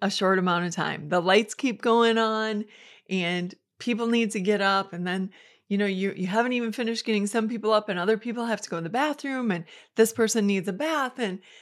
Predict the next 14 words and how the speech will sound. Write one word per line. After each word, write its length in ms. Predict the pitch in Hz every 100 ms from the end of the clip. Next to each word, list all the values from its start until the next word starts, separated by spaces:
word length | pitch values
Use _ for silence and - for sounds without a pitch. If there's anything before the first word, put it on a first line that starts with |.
| _ _ _ _ _ _
you 180 | 196 247
know, 180 | 254 - -
it, 120 | - - -
we're 260 | - 254 269
used 360 | 247 254 269 -
to 100 | 214
that, 260 | 180 -
right? 320 | 190 196 269 - _ _ -
But 200 | 240 -
what 300 | 262 247 220
we 180 | 277 320
have 260 | 349 330
decided 680 | 269 220 - 262 359 202 190
and, 200 | 190